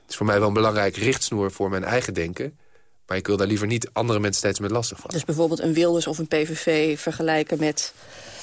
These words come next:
Speaker 2: fascistische of
Speaker 1: Ja,
Speaker 2: racistische, eh,
Speaker 1: dat vind ik
Speaker 2: groeperingen.
Speaker 1: misplaatst.
Speaker 2: Dat zal jij nooit
Speaker 1: Dat vind ik
Speaker 2: doen.
Speaker 1: misplaatst. Ik, het is ook, ehm, wat mij betreft een belediging...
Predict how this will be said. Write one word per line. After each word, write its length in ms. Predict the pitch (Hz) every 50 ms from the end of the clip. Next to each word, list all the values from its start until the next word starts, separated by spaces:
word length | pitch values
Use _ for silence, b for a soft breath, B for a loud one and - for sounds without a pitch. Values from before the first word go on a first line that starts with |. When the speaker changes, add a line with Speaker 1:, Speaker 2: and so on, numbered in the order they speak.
| B B B B B - _ - - -
Speaker 2:
fascistische 840 | - 156 147 - - 156 143 - - - 156 - - 160 156 156 139
of 180 | 135 143 -
Speaker 1:
Ja, 60 | - -
Speaker 2:
racistische, 600 | - 143 139 127 98 - - - 156 147 - 165
eh, 840 | 160 156 151 151 151 147 151 147 147 - - - - 147 143 147
Speaker 1:
dat 140 | 156 160 -
vind 140 | - 120 113
ik 60 | 104
Speaker 2:
groeperingen. 200 | - - 165 160
Speaker 1:
misplaatst. 680 | - 117 107 160 - - 127 110 - - - - - - - -
Speaker 2:
Dat 180 | - 156 -
zal 120 | - - 156
jij 100 | 156 156
nooit 200 | 156 156 151 147
Speaker 1:
Dat 0 |
vind 0 |
ik 0 |
Speaker 2:
doen. 140 | 160 151 117
Speaker 1:
misplaatst. 440 | 110 - - - 120 110 107 -
Ik, 80 | - - -
het 200 | - - - -
is 140 | 117 - 123
ook, 280 | 113 - - - - b b b b b b b b b b b b b b b b b b b b b _ _ _ _
ehm, 640 | - 98 92 92 90 90 90 87 90 90 - - 95
wat 140 | 104 101 110
mij 140 | 120 120
betreft 280 | 117 - 123 110 - -
een 80 | 117 107
belediging... 580 | 113 113 113 113 110 104 - 110 104 101 87